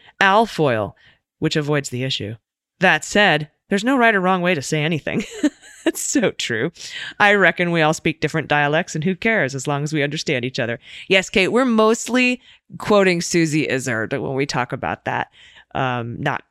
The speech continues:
necessarily the views expressed on, on the show, uh, are ours alone. But, and, you know, we're comedians, God, that's just a long history of jokes about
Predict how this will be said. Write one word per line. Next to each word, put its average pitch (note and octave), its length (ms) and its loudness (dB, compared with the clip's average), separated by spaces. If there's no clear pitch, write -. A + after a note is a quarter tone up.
necessarily B2 680 -4
the C3+ 140 -4
views C#3+ 460 -2
expressed C3+ 640 -4
on, C3+ 240 -2
on C3+ 300 -4
the C3+ 100 -2
show, C3 540 -2
uh, B2 320 -6
are B2+ 300 -4
ours A#2+ 560 -2
alone. B2+ 560 -2
But, - 320 -4
and, C#3+ 240 -2
you B3+ 80 0
know, E3+ 120 0
we're D#3+ 140 -4
comedians, B2+ 600 -6
God, A2+ 320 -8
that's A#2+ 160 -12
just - 360 -12
a - 60 -18
long C#3 320 -2
history B2 420 -4
of G#2 120 -8
jokes A#2+ 420 -2
about - 340 -2